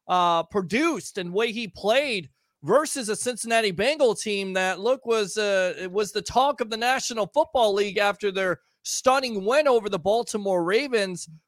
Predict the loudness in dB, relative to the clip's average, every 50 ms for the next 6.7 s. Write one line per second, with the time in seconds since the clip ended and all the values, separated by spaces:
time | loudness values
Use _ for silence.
0 | _ -2 -2 0 2 2 0 0 -2 -4 -4 -4 -4 -2 0 0 0 0 -2 -6
1 | -2 0 0 0 0 0 -2 -4 0 2 2 2 2 0 -2 -4 -4 -6 -6 -6
2 | -2 2 4 4 4 4 0 -4 -4 -4 -4 -4 -4 -4 -2 2 2 2 2 2
3 | 0 2 4 4 6 8 6 6 4 _ _ _ _ _ _ _ _ _ 0 4
4 | 4 4 4 4 2 -4 -4 -2 -2 0 2 4 4 6 6 4 4 2 _ -8
5 | -8 -6 -4 2 4 4 4 4 4 0 -2 -2 -2 -2 0 2 2 2 0 -2
6 | -4 -2 0 0 0 0 0 0 0 2 2 0 -2 -6